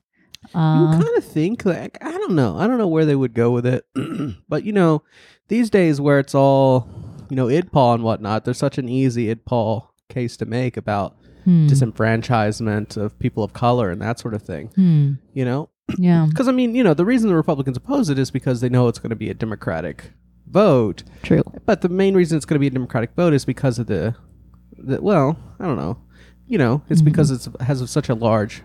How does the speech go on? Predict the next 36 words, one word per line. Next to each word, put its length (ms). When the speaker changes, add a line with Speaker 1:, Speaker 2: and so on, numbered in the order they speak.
Speaker 2:
black 240
population. 680
Speaker 1:
Mm-hmm. 320
Speaker 2:
Though 80
realistically, 560
it 80
seems 200
like 120
the 60
white 180
population 560
is 80
also, 340
like, 240
<laughs> 20
eighty 200
percent 480
Democrats. 480
But, 320
<clears throat> 40
you 500
know, 220
insofar 640
as 240
Republicans 640
take, 320
make 260
efforts 360
to 120
try 220
to 80
reduce 360
the 60
Democratic 500
vote 240
share, 600